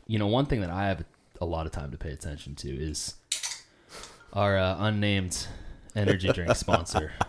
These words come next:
Speaker 1: Um, if you're ever tired, <laughs>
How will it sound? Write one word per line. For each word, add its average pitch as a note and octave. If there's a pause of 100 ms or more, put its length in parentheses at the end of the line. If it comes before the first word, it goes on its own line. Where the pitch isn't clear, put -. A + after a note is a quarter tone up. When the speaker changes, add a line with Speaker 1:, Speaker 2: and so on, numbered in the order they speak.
(140)
Speaker 1:
Um, E2 (1400)
if C3+
you're F3
ever D3
tired, B2
<laughs> -